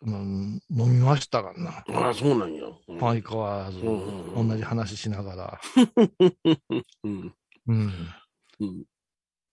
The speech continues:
Speaker 1: で、まあね、こんな時期だからね。
Speaker 2: はい。
Speaker 1: 「明日もあるからね」とか言いながら。
Speaker 2: 何言うとんねん。
Speaker 1: カラオケボックス、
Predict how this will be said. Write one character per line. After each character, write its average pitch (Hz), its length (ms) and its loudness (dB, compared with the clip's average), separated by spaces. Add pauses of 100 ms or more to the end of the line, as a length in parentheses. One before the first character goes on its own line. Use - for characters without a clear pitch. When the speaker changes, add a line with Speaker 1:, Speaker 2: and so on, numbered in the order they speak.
(100)
Speaker 1:
で、 110 100 -4
ま 101 220 -4
あ - 20 -12
ね、 127 140 2
こ 175 140 4
ん 185 40 8
な 185 80 8
時 160 140 0
期 160 80 -2
だ 113 120 0
か 95 120 -10
ら - 120 -12
ね。 107 300 -10
Speaker 2:
は 98 140 -14
い。 95 80 -14 (360)
Speaker 1:
「明 156 100 4
日 208 200 6
も 160 120 10
あ 156 60 6
る 190 120 2
か 180 120 4
ら 131 120 6
ね」 143 280 4 (180)
と 113 100 -6
か 110 160 -4
言 110 80 -2
い 110 40 2
な 104 100 0
が 92 120 -6
ら。 123 140 -2
Speaker 2:
何 123 300 0
言 139 100 4
う - 20 -4
と 143 120 -8
ん 113 40 -8
ね 110 60 -10
ん。 - 20 -16 (1120)
Speaker 1:
カ 139 140 0
ラ 131 80 4
オ 110 40 0
ケ 113 100 -6
ボ 107 160 -4
ッ - 80 -12
ク - 140 -8
ス、 - 240 -6